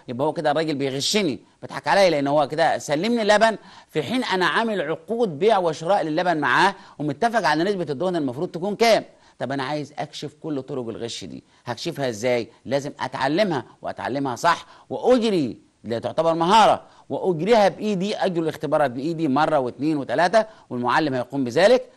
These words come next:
خلي بالك مع حضرتك، يبقى بالتالي هيوصلك ازاي تكشف على الايه؟ على الغش. عندك الغش بالماء، ناس هتضيف ميه على اللبن، الغش باللبن الفرز، او الغش بنزع دهن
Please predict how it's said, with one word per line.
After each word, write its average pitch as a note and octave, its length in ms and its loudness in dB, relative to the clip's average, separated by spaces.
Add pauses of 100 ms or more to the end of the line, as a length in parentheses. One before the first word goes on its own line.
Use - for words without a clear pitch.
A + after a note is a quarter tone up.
خلي A#2 120 -6
بالك C3+ 260 -2
مع A2 120 -4
حضرتك، D#3+ 460 2 (300)
يبقى C3+ 220 -2
بالتالي G3+ 340 2
هيوصلك E3 800 0
ازاي D3+ 340 4
تكشف B3 420 -4
على C#3+ 180 0
الايه؟ D3 320 -2 (220)
على D#3+ 340 4 (140)
الغش. C3+ 460 -4 (1300)
عندك B3 300 4
الغش G3+ 300 0
بالماء، E3+ 400 2 (240)
ناس A#3 200 2
هتضيف G3 280 0
ميه F3 400 2 (140)
على F3 140 4
اللبن، E3 280 4 (340)
الغش C#3+ 580 2 (140)
باللبن F3 460 2 (100)
الفرز، C#3 600 0 (340)
او D#3+ 300 6 (340)
الغش D3+ 580 2 (140)
بنزع E3+ 640 2 (180)
دهن C3+ 400 2